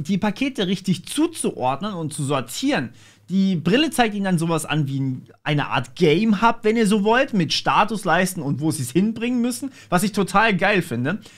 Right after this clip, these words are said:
Und auch zur Navigation beziehungsweise zur Wegfindung, ähm, mit zum Beispiel solchen Navigationsgeräten kommt dann auch wirklich in der Brille wird angezeigt, wo man hin muss.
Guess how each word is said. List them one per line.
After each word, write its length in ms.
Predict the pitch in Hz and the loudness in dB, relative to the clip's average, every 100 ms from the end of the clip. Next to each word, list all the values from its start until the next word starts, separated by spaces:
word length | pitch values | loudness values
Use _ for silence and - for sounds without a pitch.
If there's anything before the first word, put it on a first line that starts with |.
| - - _ | -20 -20 _
Und 520 | 185 214 220 220 208 | 4 4 4 2 0
auch 280 | - 240 330 | 2 2 0
zur 220 | - 262 | -4 -2
Navigation 760 | 226 196 196 196 180 - 269 233 | 0 0 2 0 -2 -2 -2 0
beziehungsweise 440 | 131 170 156 143 | 0 -2 -2 -2
zur 220 | - 127 127 | -2 0 0
Wegfindung, 800 | 254 - - 185 147 131 120 - | -2 -6 -4 0 0 0 -4 -6
ähm, 220 | 127 131 | -4 -2
mit 260 | 143 - - | -2 -4 -4
zum 100 | 139 | -4
Beispiel 220 | 120 127 | -2 -2
solchen 200 | 123 123 | -2 0
Navigationsgeräten 880 | 135 135 127 208 202 160 165 175 - | 0 -2 -2 -4 -2 -2 -2 -4 -2
kommt 260 | 226 247 | -2 0
dann 140 | 220 147 | -2 0
auch 160 | 165 | 0
wirklich 420 | 180 208 190 - | 0 0 -4 -4
in 220 | 233 285 262 | -4 -2 0
der 140 | 233 | 0
Brille 340 | 185 240 226 | 0 -2 0
wird 100 | 196 | 0
angezeigt, 480 | - 208 196 185 160 | -2 -6 -4 -4 -4
wo 80 | 156 | -4
man 140 | 151 | -2
hin 180 | 143 185 | -2 -2
muss. 220 | 123 - | -6 -10